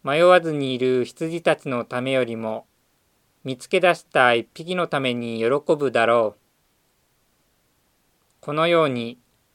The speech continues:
小さいものの一人が滅びることは、天上の父の御心ではないのだ。と説明する。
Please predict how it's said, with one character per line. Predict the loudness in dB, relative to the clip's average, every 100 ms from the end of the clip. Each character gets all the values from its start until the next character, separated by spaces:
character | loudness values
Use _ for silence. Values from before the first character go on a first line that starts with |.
| _ _ _ _ -10
小 | -8 -2
さ | 4 4
い |
も | 4 -4
の | -4
の | -4 -6
一 | -6 -4 -2
人 | -2
が | -2 -2
滅 | -2 -2 0
び | 0
る | -2
こ | -6 -14
と | -4 0
は、 | 0 -2 -6 _ _ _ _ _ _ _ _ _
天 | -4 -2 2
上 | 2
の | 2 -2
父 | -6 -8
の | -4 -2
御 | -4 -4
心 | -6 0 0 2
で | 4
は | 2
な | 2 -2
い | -2
の | -4
だ。 | -4 -8 _ _ _ _ _ _ _ _ _ _ _ _ _ _ _ _
と | -6
説 | -2 -4 -4
明 | -4 -4
す | -4 -6
る。 | -4 -6